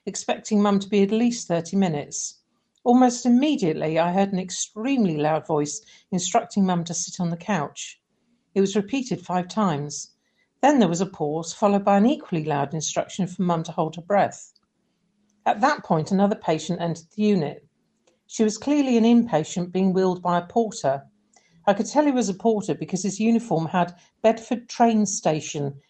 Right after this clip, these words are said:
emblazoned all over it. The patient,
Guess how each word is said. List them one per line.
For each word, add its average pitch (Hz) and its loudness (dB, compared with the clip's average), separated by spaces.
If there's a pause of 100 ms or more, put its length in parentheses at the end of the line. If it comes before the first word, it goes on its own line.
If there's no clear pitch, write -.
(120)
emblazoned 185 2
all 208 2
over 196 0
it. - -6 (1000)
The - -8
patient, 226 0